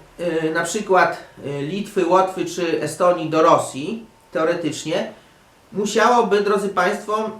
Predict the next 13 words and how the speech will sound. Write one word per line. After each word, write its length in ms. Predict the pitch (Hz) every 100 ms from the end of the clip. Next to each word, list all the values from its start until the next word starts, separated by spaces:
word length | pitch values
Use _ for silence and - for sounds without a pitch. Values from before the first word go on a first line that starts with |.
| - _ _ _ _
na 340 | 147 185 208 202
Rosję 440 | 185 - - 196
przerzucić, 720 | - 202 190 190 - - -
e, 540 | 185 185 185 185 185
ciężar 520 | - 220 214 208 214 202
ekonomiczny 920 | 190 208 196 196 196 190 175 165 170
wspierania 580 | - - 185 233 254 170
tych, 440 | - 160 143 - - 143
e, 20 |
trzech 340 | 147 - 156 160
republik. 480 | 175 196 147 120 120 - - - -
Czyli 320 | - 214 233
co? 400 | - 202 - -